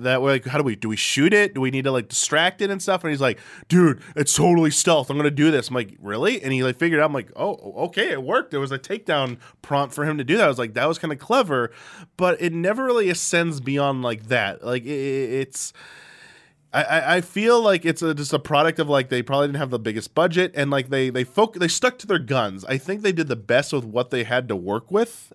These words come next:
and I think they went for the, like, they focused on the more interesting parts, the environments.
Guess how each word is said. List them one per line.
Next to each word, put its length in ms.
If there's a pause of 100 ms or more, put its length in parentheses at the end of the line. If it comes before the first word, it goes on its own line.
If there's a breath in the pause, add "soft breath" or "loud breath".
(120)
and 160
I 100
think 340
they 120
went 220
for 80
the, 120
like, 220 (180)
they 120
focused 480
on 80
the 80
more 240
interesting 400
parts, 300
the 80
environments. 640